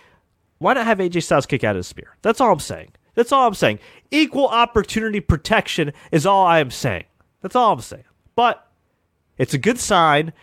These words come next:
that A J is taking on Roman at Extreme Rules. And it's a good sign that for another month, he's still in the main event mix. I would just hate to see him lose again and become just another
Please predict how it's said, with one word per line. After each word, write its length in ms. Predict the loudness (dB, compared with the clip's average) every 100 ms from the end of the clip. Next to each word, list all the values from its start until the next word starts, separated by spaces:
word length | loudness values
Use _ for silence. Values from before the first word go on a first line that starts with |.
| _
that 160 | -2 0
A 160 | 2 2
J 220 | 2 0
is 100 | 0
taking 260 | -2 -2
on 120 | -2 -2
Roman 320 | -2 -2 -4
at 120 | -4
Extreme 400 | -6 -6 -6 -6
Rules. 360 | -8 -12 -20 _ _ _ _ _ _ _ _ _
And 120 | -2
it's 140 | -2 0
a 40 |
good 160 | 0 0
sign 500 | 0 -2 -2 -4 -10 _ _
that 140 | -6 -2
for 140 | -2
another 260 | -2 -2 -2
month, 340 | 0 0 -2 _ _
he's 180 | -6
still 220 | -2 0 0
in 60 |
the 60 | 0
main 140 | -2
event 220 | -2 -4
mix. 400 | -8 -14 -16 -20 -20 _ _ _ _ _ -2
I 40 |
would 140 | 0
just 220 | -2 -10 -14 _ _
hate 540 | _ -8 0 2 0 -6 _ -6
to 140 | -2
see 380 | -2 -2 0 0
him 400 | 2 2 0 -6 -14 _
lose 460 | -10 0 2 2 2
again 560 | 2 4 2 0 -4 -14 _ _ _ _
and 100 | -4
become 340 | -2 0 -2 0
just 460 | 2 2 2 -8 -20 _
another 480 | -4 0 2 0 -4